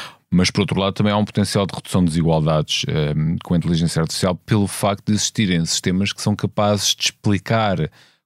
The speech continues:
coisas complexas de forma simples, eh, e que passam a estar perfeitamente acessíveis.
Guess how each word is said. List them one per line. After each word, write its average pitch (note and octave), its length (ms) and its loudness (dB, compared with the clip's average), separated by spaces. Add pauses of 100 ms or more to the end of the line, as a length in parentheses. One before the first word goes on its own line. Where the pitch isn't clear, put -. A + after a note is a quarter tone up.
coisas F#2+ 360 2
complexas F#2 720 -2
de - 120 -10
forma F#2+ 340 0
simples, A2+ 720 0 (440)
eh, G#2+ 220 0
e A#2+ 80 0
que - 60 -10
passam A2 400 0
a - 20 4
estar A2 300 0
perfeitamente A#2 720 2
acessíveis. G#2 640 -2